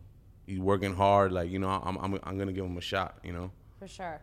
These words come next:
Speaker 1: Yeah.
Speaker 2: It's like, it's hard work and dedication. I feel like it, you know, it definitely with just beating people in general. I feel like East Coast people have always, they're just more of, like, heart and soul. Like, you just kind of,
Speaker 1: Mm-hmm.
Speaker 2: like, you know,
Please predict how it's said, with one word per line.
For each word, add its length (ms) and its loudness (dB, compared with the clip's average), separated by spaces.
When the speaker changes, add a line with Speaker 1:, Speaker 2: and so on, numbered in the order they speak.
Speaker 1:
Yeah. 120 -6
Speaker 2:
It's 180 -8
like, 180 -4
it's 200 -6
hard 320 0
work 260 -2
and 100 -6
dedication. 540 -6
I 80 -8
feel 140 -10
like 160 -8
it, 100 -8
you 80 -12
know, 80 -10
it 100 -10
definitely 440 -8
with 200 -10
just 300 -14
beating 260 -12
people 380 -12
in 160 -10
general. 460 -6
I 180 -4
feel 160 -10
like 160 -8
East 260 -14
Coast 320 -12
people 320 -8
have 200 -8
always, 300 -8
they're 200 -14
just 160 -16
more 180 -10
of, 140 -12
like, 260 -12
heart 460 -12
and 180 -14
soul. 380 -10
Like, 160 -14
you 80 -12
just 140 -4
kind 160 -2
of, 60 -6
Speaker 1:
Mm-hmm. 40 -8
Speaker 2:
like, 220 -12
you 40 -14
know, 160 -12